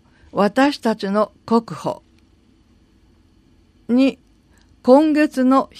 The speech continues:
表紙。毎年恒例となる笑顔の写真が、今年も広報本庄新年号の表紙を飾りました。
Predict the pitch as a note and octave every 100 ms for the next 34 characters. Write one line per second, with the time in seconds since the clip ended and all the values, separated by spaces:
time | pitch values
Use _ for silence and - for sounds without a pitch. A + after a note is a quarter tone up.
0 | F3 F#3 G3 - F3 - _ _ _ _
1 | _ _ _ _ _ _ _ _ _ _
2 | _ _ _ _ _ _ _ _ _ -
3 | G#3+ C4+ D4 C#4 C4+ - B3+ - - B3+
4 | C4+ C4 C4 B3+ A#3+ A#3 G3 E3 - _
5 | _ - C4 D4+ D4+ C4 G#3+ G3+ G3+ F#3
6 | F#3 A3 G#3+ G3+ F#3 F3 - _ _ -
7 | F3+ A3+ - A#3+ G#3+ G#3+ A#3+ B3+ A#3 G#3
8 | F#3+ G#3 A3+ G#3 G#3+ G#3 - F3+ G#3 C4
9 | C#4+ C#4 A3+ G3 F#3 F#3 G3 A3+ A#3+ -
10 | A3 G#3+ - E3 D#3+ E3+ E3+ E3+ F3 -
11 | -